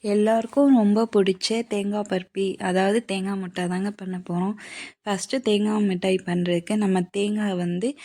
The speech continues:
அ, மிக்ஸி ஜார்ல போட்டு அடிச்சு எடுத்துக்கலாம். இல்ல அப்படின்னா நம்ம வந்து தேங்காயை திருகி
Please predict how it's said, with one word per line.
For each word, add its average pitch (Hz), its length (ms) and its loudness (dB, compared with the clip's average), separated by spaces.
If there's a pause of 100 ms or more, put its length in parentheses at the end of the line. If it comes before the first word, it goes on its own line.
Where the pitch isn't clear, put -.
(260)
அ, 214 140 -4
மிக்ஸி 202 380 -2
ஜார்ல 190 320 -2
போட்டு 196 320 -6
அடிச்சு 180 280 -2
எடுத்துக்கலாம். 180 600 0 (100)
இல்ல 208 280 -2 (100)
அப்படின்னா 190 460 -2 (100)
நம்ம 185 320 -2
வந்து 185 320 -2
தேங்காயை 196 500 -2 (120)
திருகி 214 420 -4